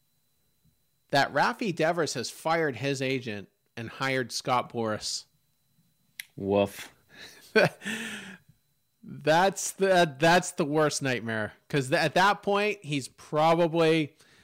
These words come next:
Speaker 1: unsignable. I mean, it,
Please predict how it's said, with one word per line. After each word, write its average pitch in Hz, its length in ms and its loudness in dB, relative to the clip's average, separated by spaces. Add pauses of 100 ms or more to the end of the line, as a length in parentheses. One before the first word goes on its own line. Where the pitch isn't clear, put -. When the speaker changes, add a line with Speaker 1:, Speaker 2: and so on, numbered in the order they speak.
(1600)
Speaker 1:
unsignable. 139 840 0
I 170 120 0
mean, 170 260 2 (2250)
it, - 220 -6